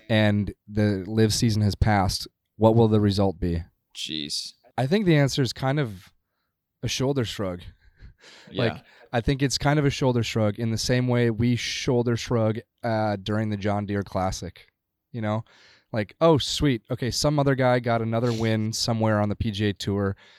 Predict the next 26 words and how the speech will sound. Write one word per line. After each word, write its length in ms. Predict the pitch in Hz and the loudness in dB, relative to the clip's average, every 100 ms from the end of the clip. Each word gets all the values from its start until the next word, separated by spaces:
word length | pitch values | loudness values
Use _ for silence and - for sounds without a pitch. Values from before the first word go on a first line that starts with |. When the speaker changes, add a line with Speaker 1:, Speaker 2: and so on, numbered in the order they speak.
| _ - | _ -4
Speaker 1:
and 300 | 104 98 98 | -2 0 2
that 240 | 101 101 | 0 0
is 100 | 104 | -6
gonna 160 | 110 98 | -6 -4
help 300 | 98 104 - | 0 0 0
him 280 | 107 104 | -2 -4
get 120 | 98 104 | -4 -4
into 240 | 101 107 | -4 -6
the 80 | 101 | -4
bigger 300 | 101 98 98 | -4 -4 -4
events 440 | 95 95 98 - - | -4 -6 -6 -10 -10
and 360 | 98 92 92 87 | -8 -6 -6 -8
whatever." 460 | 101 101 90 87 - | -4 -2 -2 -6 -8
But 100 | - | -6
it's 160 | 101 - | -6 -6
a 60 | 101 | -4
pretty 380 | 117 113 107 98 | -2 -2 -6 -8
minor 320 | 104 104 101 | -6 -4 -4
step. 380 | - 113 139 - - - - _ | -4 -2 -2 -6 -16 -20 -20 _
I 80 | 107 | -6
think 240 | 127 147 135 | -2 -2 0
we're 80 | |
gonna 180 | 131 131 | 0 0
shoulder 340 | 117 135 151 131 | 0 -2 0 0
shrug, 380 | - 101 92 - _ - | 0 -4 -4 -10 _ -6
and 420 | 101 98 98 | -2 -2 -4